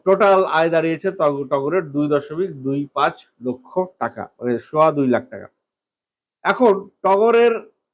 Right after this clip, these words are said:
এই ঈদে আশাটা কতটা যুক্তিসঙ্গত ছিল, এটা টগরই জানে, টগরের পরিচালক জানে। আহ, পূজাচেরির এরকম একটা হাল হবে, এটা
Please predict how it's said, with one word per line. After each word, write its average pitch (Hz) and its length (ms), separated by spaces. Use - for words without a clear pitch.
এই 208 380
ঈদে 180 460
আশাটা 202 1120
কতটা 175 360
যুক্তিসঙ্গত 185 800
ছিল, 202 140
এটা 175 280
টগরই 156 420
জানে, 165 280
টগরের 143 300
পরিচালক 147 480
জানে। 170 260
আহ, 135 720
পূজাচেরির 220 680
এরকম 190 340
একটা 180 200
হাল 160 280
হবে, 147 340
এটা 147 420